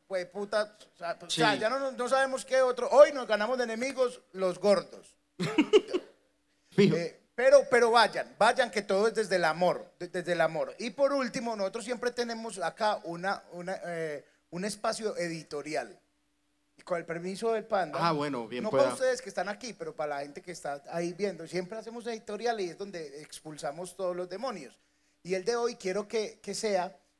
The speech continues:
Speaker 1: el editorial de hoy quiero que sea la gente que, mm, recién me conoció en MasterChef.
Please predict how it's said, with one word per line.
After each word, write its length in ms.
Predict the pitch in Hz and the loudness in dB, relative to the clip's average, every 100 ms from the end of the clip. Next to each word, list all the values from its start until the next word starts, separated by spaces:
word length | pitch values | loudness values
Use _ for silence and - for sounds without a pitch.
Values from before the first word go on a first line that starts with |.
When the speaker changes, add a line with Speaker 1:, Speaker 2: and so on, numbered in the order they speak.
| - | -12
Speaker 1:
el 100 | 160 | -8
editorial 420 | 160 175 180 180 | -6 -4 -4 -4
de 80 | 214 | -4
hoy 100 | 208 | -4
quiero 220 | 226 208 | -6 -6
que 120 | 214 | -8
sea 180 | 202 202 | -4 -2
la 140 | 190 180 | -2 -4
gente 500 | 202 185 175 202 202 | -6 -8 -8 -10 -6
que, 380 | 190 202 - _ | -6 -4 -8 _
mm, 300 | 170 170 151 | -12 -12 -10
recién 540 | 151 147 - 165 160 170 | -10 -8 -8 -8 -8 -8
me 120 | 202 | -8
conoció 460 | 202 185 170 202 | -6 -6 -6 -4
en 80 | 190 | -4
MasterChef. 560 | 151 135 131 - 160 | -6 -10 -10 -12 -14